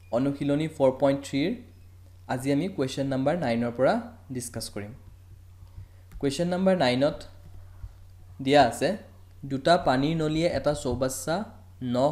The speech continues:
সমষ্টি আঠ ভাগৰ তিনি ঘণ্টাত পূৰ কৰে। চৌবাচ্চাটো বেলেগে বেলেগে পূৰ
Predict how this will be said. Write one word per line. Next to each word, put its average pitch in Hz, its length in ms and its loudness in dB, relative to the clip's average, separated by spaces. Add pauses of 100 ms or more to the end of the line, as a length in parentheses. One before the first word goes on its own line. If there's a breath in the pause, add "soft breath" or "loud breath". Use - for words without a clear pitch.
সমষ্টি 156 420 -6 (140)
আঠ 131 160 -4
ভাগৰ 139 300 -2
তিনি 127 240 -2
ঘণ্টাত 131 320 -2 (100)
পূৰ 143 220 0
কৰে। 107 180 -2 (960 soft breath)
চৌবাচ্চাটো 156 580 0 (120)
বেলেগে 135 360 4
বেলেগে 165 280 0 (120)
পূৰ 143 140 2